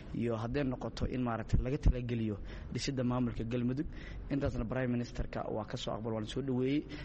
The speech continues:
Dhalinyaraduna waxay hadda heegan ugu jirtaa, een, systemkaas hadda la beerayo oo, een, Galmudug doorashadeeda iyo ha-, hanaanka la rabo in la hiigsado, inay dhalinyaradu ay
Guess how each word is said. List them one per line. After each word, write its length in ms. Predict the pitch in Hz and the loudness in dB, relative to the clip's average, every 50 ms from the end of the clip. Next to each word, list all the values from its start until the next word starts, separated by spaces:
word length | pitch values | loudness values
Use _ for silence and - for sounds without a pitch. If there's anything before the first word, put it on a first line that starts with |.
| - - - | -8 -6 -2
Dhalinyaraduna 480 | - 120 131 143 151 160 147 143 131 131 | 0 2 2 4 4 4 4 4 2 2
waxay 200 | 127 127 120 113 | 0 0 0 0
hadda 280 | 113 131 123 123 123 117 | 0 -2 -2 0 0 2
heegan 360 | - - 139 135 131 123 120 | 2 4 2 2 2 0 0
ugu 120 | 117 120 117 | 0 -2 -2
jirtaa, 340 | - 117 - - - 113 107 - | -2 -4 -4 0 0 0 0 0
een, 100 | 117 107 | -2 -4
systemkaas 580 | 117 - 139 - - 131 - - - 117 110 - | -2 -4 -4 -4 -2 -2 -2 0 -2 -2 -2 0
hadda 280 | - 120 117 120 - - | -2 0 0 0 -2 0
la 140 | 117 117 117 | -2 -2 0
beerayo 460 | 110 120 127 135 123 120 117 117 120 | 0 2 2 2 2 2 0 0 0
oo, 200 | - - 104 98 - - - - - - - - - | 0 -2 -2 -2 -4 -6 -8 -8 -8 -8 -8 -4 -2
een, 440 | 120 120 117 117 113 - - 123 120 | 0 2 2 2 0 0 -2 -2 0
Galmudug 420 | 127 147 147 147 135 120 110 117 113 113 110 | 2 2 4 4 2 2 0 -2 -2 -2 -2
doorashadeeda 680 | 117 117 113 110 - - 135 127 123 120 113 113 113 | -2 -2 0 0 0 2 2 2 2 2 0 0 0
iyo 220 | 113 117 113 110 107 | 0 0 0 0 0
ha-, 180 | 107 107 104 - - 110 | -2 -2 -4 -4 -4 -4
hanaanka 480 | 107 120 120 127 143 151 151 147 127 | -2 0 2 2 4 4 4 2 2
la 60 | 113 110 | -2 0
rabo 120 | 117 117 | 0 0
in 100 | 131 135 127 | 0 2 2
la 60 | 120 | 0
hiigsado, 320 | 117 107 - - 107 104 98 - - - - - - - | 0 -2 -2 -2 -2 -2 -2 -4 -8 -8 -8 -8 -6 -2
inay 160 | - 131 127 117 | 0 0 0 0
dhalinyaradu 480 | 107 120 117 120 123 127 131 123 120 - | 0 0 0 2 2 2 2 0 0 0
ay 100 | - 117 | 0 -2